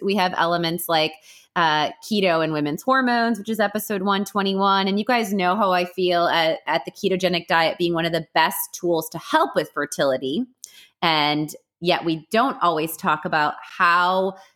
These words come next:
the body naturally produces ketones in higher amounts during pregnancy, and that the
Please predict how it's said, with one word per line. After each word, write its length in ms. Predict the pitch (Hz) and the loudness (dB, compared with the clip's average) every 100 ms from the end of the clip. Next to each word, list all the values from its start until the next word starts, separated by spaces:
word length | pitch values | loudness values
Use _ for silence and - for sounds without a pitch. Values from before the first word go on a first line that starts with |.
| _ _ | _ _
the 280 | 165 180 165 | -2 0 0
body 640 | 170 214 285 196 160 165 - | 2 2 2 0 -2 -2 -4
naturally 540 | 180 170 165 - 185 170 | -2 0 0 -2 -2 -2
produces 560 | - 147 151 160 240 | -4 -4 -4 -4 -6
ketones 560 | 240 233 240 240 247 226 | -4 -4 0 0 0 0
in 100 | 196 | -2
higher 420 | 180 170 170 175 - | 0 2 2 0 0
amounts 840 | 160 151 143 185 415 440 - - - 196 | -2 0 2 2 0 -4 -6 -8 -12 -4
during 320 | 240 262 269 | 0 0 0
pregnancy, 880 | 277 262 277 269 277 277 269 269 269 - - - | 0 0 0 0 -2 -2 -2 -2 -4 -14 -18 -4
and 460 | 190 185 180 185 | 0 2 2 0
that 360 | 185 185 175 - - - | 0 2 2 0 -4 -4
the 120 | 180 | -4